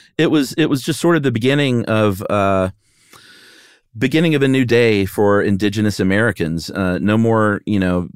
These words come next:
basically sort of living with Europeans and kind of sharing the land.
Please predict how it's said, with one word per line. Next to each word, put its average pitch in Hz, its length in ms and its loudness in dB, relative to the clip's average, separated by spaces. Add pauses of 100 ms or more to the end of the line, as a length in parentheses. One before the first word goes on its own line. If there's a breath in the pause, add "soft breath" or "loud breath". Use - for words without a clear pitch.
(120)
basically 107 440 -2
sort 101 200 -2
of 90 80 -2
living 101 300 2
with 92 180 -2
Europeans 95 720 -2
and 90 260 -2 (260 soft breath)
kind 190 220 -2
of 143 80 -2
sharing 104 340 0
the 95 100 0
land. 98 460 0